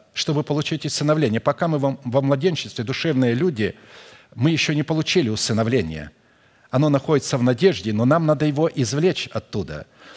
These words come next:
Другими словами говоря, человек, находящийся под законом и оправдывающий себя законом, является рабом своих интеллектуальных выбросов и желаний, в силу чего быть сыном Божиим не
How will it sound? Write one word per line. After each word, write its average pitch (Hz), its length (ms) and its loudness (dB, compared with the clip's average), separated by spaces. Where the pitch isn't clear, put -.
Другими 190 300 2
словами 175 400 2
говоря, 156 380 2
человек, 160 440 0
находящийся 151 720 0
под 135 200 0
законом 143 460 0
и 160 160 2
оправдывающий 156 760 0
себя 127 300 0
законом, 107 480 0
является 147 680 2
рабом 143 380 2
своих 147 400 0
интеллектуальных 139 720 0
выбросов 156 420 0
и 151 60 0
желаний, 98 540 0
в - 60 -6
силу 185 240 4
чего 175 240 0
быть 151 160 0
сыном 170 360 2
Божиим 156 480 0
не 123 320 4